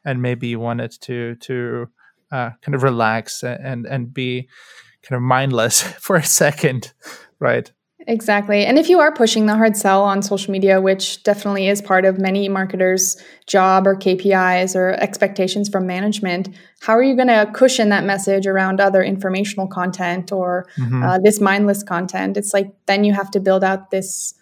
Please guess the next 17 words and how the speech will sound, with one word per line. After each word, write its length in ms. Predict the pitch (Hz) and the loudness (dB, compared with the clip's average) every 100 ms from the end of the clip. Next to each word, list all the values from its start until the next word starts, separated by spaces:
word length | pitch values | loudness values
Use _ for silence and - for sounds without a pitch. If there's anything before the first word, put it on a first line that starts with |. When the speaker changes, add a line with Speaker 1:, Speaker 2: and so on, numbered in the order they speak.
| _ _ _ _ _ | _ _ _ _ _
Speaker 2:
diverse 540 | 220 208 202 214 220 - | 2 4 4 4 4 0
social 440 | - - 202 202 | 0 0 0 0
media 260 | 196 196 190 | 0 2 2
strategy 640 | 196 196 214 208 196 196 | 0 0 0 0 0 0
that 320 | 190 190 190 - _ _ | -2 -2 -4 -12 _ _
meets 440 | 220 214 208 - - | 0 0 0 -6 -4
and 180 | 208 | 0
is 140 | 202 196 | 0 0
empathetic 600 | - 220 214 202 202 196 | 0 0 2 2 2 0
to 80 | 185 | -4
your 100 | 190 | -4
customers' 520 | 196 190 196 196 196 | -4 -6 -4 -4 -2
needs, 320 | 196 233 269 | -2 -2 -4
but 160 | - 226 | -2 0
also, 440 | 214 208 208 202 | 0 0 0 2
you 140 | 208 196 | 0 -2
know 280 | 185 190 | -4 -10